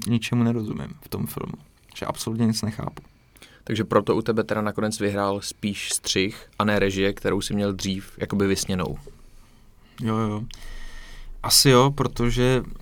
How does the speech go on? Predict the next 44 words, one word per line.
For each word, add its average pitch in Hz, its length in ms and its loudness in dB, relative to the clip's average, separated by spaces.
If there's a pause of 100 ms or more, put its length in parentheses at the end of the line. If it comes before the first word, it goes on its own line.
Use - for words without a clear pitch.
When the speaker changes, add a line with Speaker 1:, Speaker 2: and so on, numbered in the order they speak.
(220)
Speaker 1:
jsem - 180 0
taky 120 200 -2
zjistil, 120 360 -4
že, 123 340 0 (420)
jako, 120 260 0
režírovat 120 440 2
můžu 120 200 0
furt, 135 320 -6
jako, - 200 -10
to 139 140 -8
je, 78 180 -6 (760)
jako, - 220 -8
že 101 160 -8 (120)
ono, 104 380 -2 (1000)
zase - 180 -4
tím, 117 120 4
jak 113 120 4
jsem 123 140 4
byl 123 100 6
mladý, 113 260 6
tak 113 140 0
jsem 117 160 0
to 117 80 2
bral 117 220 4
hrozně, 113 400 2
jako, 113 260 0
hraničně, 117 640 0
jako, - 200 -12
že - 100 0
když 113 120 2
Speaker 2:
Hmm. 92 80 -2
Speaker 1:
se 110 100 0
nedostaneš 107 420 -2
na 107 100 0
režii, 107 640 -2
tak 104 160 -6
to 107 120 -2
znamená, 107 360 2
že 110 140 0
režírovat 107 500 2
v 107 40 -4
životě 110 360 0
nebudeš. 110 540 0
Speaker 2:
Mhm. 98 220 -4